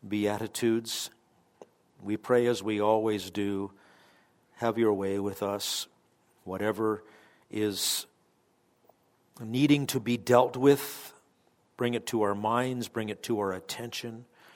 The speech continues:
Bring alongside brothers and cr-, sisters in Christ who can en-, encourage and exhort and help and strengthen. May just us being together have your intended effect of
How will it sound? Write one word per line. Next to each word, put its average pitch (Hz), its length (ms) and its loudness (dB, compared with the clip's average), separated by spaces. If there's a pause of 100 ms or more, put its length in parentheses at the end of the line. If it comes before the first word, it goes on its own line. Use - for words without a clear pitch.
(300)
Bring 170 200 8
alongside 156 680 10
brothers 147 360 6
and 127 80 -4
cr-, 151 140 -2
sisters 143 480 2
in 117 120 -2
Christ 143 500 4
who 123 100 0
can 113 180 -4
en-, 107 100 -4 (360)
encourage 143 720 4
and 117 120 2
exhort 135 640 4
and 117 180 -6
help 135 580 6
and 101 240 -12 (320)
strengthen. 131 840 -2 (1080)
May 110 160 -4
just 123 260 0
us 123 140 2
being 127 300 -2
together 127 600 2
have 110 300 0
your 127 180 6
intended 120 480 2
effect 120 540 0
of 104 160 0